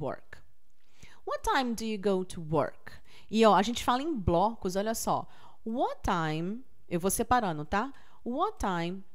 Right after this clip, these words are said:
do you go to work? What time do you go to work? What time do you go to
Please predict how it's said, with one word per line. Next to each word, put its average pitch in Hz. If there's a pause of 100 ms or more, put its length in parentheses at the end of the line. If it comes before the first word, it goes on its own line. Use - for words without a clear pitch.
do 165
you 165 (200)
go 151 (480)
to 208
work? 156 (920)
What 339
time 285
do 233
you 233
go 196
to -
work? - (720)
What 339
time 247
do 233
you 226
go 208
to 196